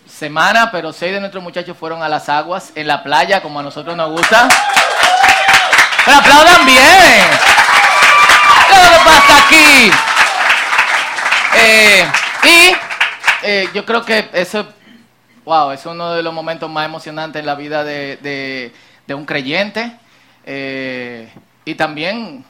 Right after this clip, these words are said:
en la vida de todos los que, los que caminamos juntos con otros creyentes, verlos crecer, verlos decir, "Yo me quiero bautizar", eso es lo más. Así que damos gracias a Dios por, eh, por esto. Y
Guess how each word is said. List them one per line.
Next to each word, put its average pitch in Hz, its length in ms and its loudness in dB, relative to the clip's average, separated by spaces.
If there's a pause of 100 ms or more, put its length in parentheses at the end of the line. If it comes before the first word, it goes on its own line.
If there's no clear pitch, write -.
(380)
en 156 120 -12
la 151 100 -2
vida 165 240 -4
de 185 100 0
todos 180 260 -8
los 190 140 -8
que, 165 300 -8
los 156 140 -14
que 156 120 -12
caminamos 156 600 -6
juntos 165 260 -14
con 151 180 -14
otros 151 200 -16
creyentes, 143 440 -16
verlos 160 520 -10
crecer, 160 580 -8 (320)
verlos 156 280 -8
decir, 156 220 -14
"Yo 156 140 -12
me 180 140 -14
quiero 165 200 -8
bautizar", 147 560 -10
eso 135 340 -14
es 135 220 -12 (480)
lo 131 140 -16
más. 123 420 -10
Así 131 220 -20
que 131 360 -12 (360)
damos 139 220 -10
gracias 147 240 -8
a 139 60 -10
Dios 139 200 -12 (140)
por, 127 380 -16 (440)
eh, 123 520 -18 (240)
por 151 160 -10
esto. 151 420 -12 (160)
Y 233 440 -4